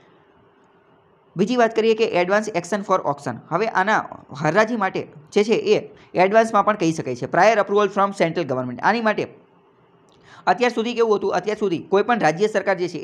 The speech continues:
એ રાજ્ય સરકારે કોઈ પણ જગ્યાએ ઓક્શન આપવું હોય, બરાબર? કોઈ પણ કોલસાની જમીન જે છે, કોલસાની ખાણ માટેની જગ્યા એ કોઈને એલોકેટ કરવી હોય તો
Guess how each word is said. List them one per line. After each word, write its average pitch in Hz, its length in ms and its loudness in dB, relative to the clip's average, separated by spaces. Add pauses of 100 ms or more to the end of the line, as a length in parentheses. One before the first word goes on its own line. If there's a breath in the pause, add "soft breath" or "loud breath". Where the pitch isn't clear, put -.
એ 214 80 0
રાજ્ય 175 260 0
સરકારે 147 340 -4
કોઈ 190 140 -4
પણ 196 140 -6
જગ્યાએ 175 260 -4 (320 loud breath)
ઓક્શન 220 340 0
આપવું 185 300 2
હોય, 135 160 2
બરાબર? 196 300 2
કોઈ 185 160 0
પણ 202 120 -2 (460)
કોલસાની 190 400 0
જમીન 175 240 -4
જે 185 140 0
છે, 151 120 -4
કોલસાની 175 380 -2
ખાણ 175 240 0
માટેની 170 320 -4
જગ્યા 143 240 -2 (140)
એ - 20 0 (420 soft breath)
કોઈને 202 300 0
એલોકેટ 196 340 0
કરવી 170 200 0
હોય 202 100 0
તો 220 80 4